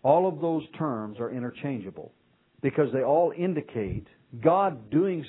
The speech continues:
something among His people that they cannot do themselves. They can't produce themselves.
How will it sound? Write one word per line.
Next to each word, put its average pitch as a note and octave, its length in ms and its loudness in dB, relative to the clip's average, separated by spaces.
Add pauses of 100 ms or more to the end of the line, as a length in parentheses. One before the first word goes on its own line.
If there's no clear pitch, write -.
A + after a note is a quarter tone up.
something B2+ 460 -4
among B2 280 -4
His A#2 160 -6 (120)
people F#2 580 -6 (160)
that B2 140 -4
they C3 100 -6
cannot C3 420 -6
do C3+ 160 -6
themselves. A2+ 580 -6
They B2 100 -6
can't - 280 -6
produce C#3+ 440 -6 (100)
themselves. A#2 500 -6